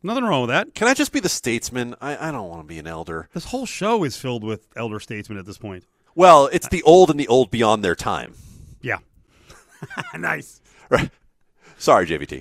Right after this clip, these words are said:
Speaker 1: What? Yeah, that's, that, that is a good one. Um, what I don't wanna hear, though, is all that great stuff you just talked about with Willis Reed inspiring his team being weaponized against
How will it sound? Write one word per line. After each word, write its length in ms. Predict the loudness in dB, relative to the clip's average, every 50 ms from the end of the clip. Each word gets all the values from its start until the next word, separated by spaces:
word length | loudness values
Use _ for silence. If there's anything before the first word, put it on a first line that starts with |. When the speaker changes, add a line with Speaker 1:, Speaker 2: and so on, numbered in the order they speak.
| -16 -16
Speaker 1:
What? 920 | -14 -12 -12 -10 -4 0 2 2 2 2 -2 -10 -12 -12 -12 -12 -14 -16 _
Yeah, 340 | -4 0 2 2 2 0 -2 -8
that's, 320 | -10 -12 -12 -12 -12 _
that, 180 | -14 -14 -12 -10
that 120 | -10 -10
is 120 | -10 -10 -10
a 20 |
good 140 | -12 -12 -12
one. 100 | -12 -14 _ _ _ _ _ -8
Um, 400 | -6 -4 -4 -4 -4 -8 -12 _ _ _ _ -4
what 180 | 0 2 4
I 100 | 4 4
don't 260 | 4 2 0 0 0
wanna 160 | 0 -2 -2 -2
hear, 260 | -2 -2 -2 -2 0
though, 380 | 0 0 0 0 -2 -2 -6 -10 _ _ _ _ _ _ _ _ _ _ _ _ _ _ _ -8
is 840 | -4 -2 0 0 0 0 0 -2 -4 -4 -6 -10 -14 -16 -18 -20 _ _ -4
all 240 | 0 2 4 4 4
that 320 | 4 2 2 2 0 0 -4 _ _ _ _ _ _ _ _ _ _ _
great 240 | -4 -4 -4 -4 -4
stuff 260 | -4 -4 -4 -4 -4
you 80 | -6
just 140 | -10 -10 -8
talked 240 | -6 -6 -6 -6 -6
about 360 | -6 -6 -6 -6 -6 -8 -10
with 180 | -12 -12 -12 -12
Willis 340 | -10 -10 -10 -10 -10 -12 -12
Reed 260 | -10 -10 -10 -10 -12
inspiring 500 | -14 -14 -10 -8 -8 -6 -6 -6 -8 -10
his 140 | -12 -14 -14
team 400 | -14 -14 -12 -12 -12 -14 -14 -18 _ _ _ _ _ _ _ _ _ _ _ _ _ _ _ _ _ _ _ _ _ _ _ _ _ _ _ _ _ _ _ _ -4
being 240 | -2 -2 -2 -2 -4
weaponized 840 | -8 -10 -10 -10 -10 -12 -10 -10 -10 -10 -12 -14 -16 -20 _ _ _ _ _ _ _ _ _ _ _ _ _ _
against 640 | -14 -12 -10 -8 -8 -8 -8 -10 -14 -16 -20 _